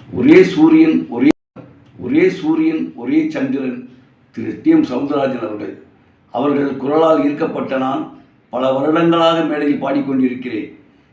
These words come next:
எனக்கு இப்படி ஒரு சந்தர்ப்பத்தை வழங்கியவர் சிங்கப்பூரைச் சேர்ந்த டி எம் சௌந்தரராஜனின் முதல் தரமான ரசிகர் திரு திராவிட செல்வம் அண்ணா அவர்களுக்கு நன்றி.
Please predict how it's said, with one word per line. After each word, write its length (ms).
எனக்கு 680
இப்படி 340
ஒரு 140
சந்தர்ப்பத்தை 600
வழங்கியவர் 680
சிங்கப்பூரைச் 580
சேர்ந்த 560
டி 140
எம் 180
சௌந்தரராஜனின் 960
முதல் 420
தரமான 680
ரசிகர் 480
திரு 500
திராவிட 520
செல்வம் 380
அண்ணா 280
அவர்களுக்கு 440
நன்றி. 540